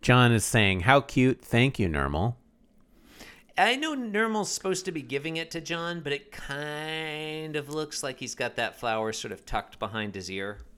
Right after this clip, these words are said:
Speaker 2: Polynesian style.
Speaker 1: Yeah, a
Speaker 2: Just
Speaker 1: little
Speaker 2: a
Speaker 1: bit,
Speaker 2: little bit
Speaker 1: a little
Speaker 2: to
Speaker 1: bit.
Speaker 2: me.
Speaker 1: I,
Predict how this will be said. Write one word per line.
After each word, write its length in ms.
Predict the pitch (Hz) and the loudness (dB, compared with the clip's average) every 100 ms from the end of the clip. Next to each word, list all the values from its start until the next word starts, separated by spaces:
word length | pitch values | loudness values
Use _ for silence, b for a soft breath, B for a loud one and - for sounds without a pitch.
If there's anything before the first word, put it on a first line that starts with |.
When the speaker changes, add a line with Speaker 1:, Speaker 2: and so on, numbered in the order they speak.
| - | -8
Speaker 2:
Polynesian 600 | 113 104 98 98 95 107 | -4 -4 -4 -6 -6 -6
style. 480 | - 117 113 123 127 - - b b b b b b - - _ - | -4 -4 -2 -4 -10 -20 -20 b b b b b b -20 -20 _ 2
Speaker 1:
Yeah, 80 | 147 | 6
a 20 | |
Speaker 2:
Just 80 | 165 | 8
Speaker 1:
little 160 | 180 147 | 8 8
Speaker 2:
a 40 | |
Speaker 1:
bit, 100 | 104 | 8
Speaker 2:
little 160 | 95 104 | 6 4
bit 120 | 117 | 6
Speaker 1:
a 40 | |
little 240 | 135 156 123 | 8 8 8
Speaker 2:
to 20 | |
Speaker 1:
bit. 180 | 107 127 | 6 6
Speaker 2:
me. 40 | - | 4
Speaker 1:
I, 200 | 123 | 6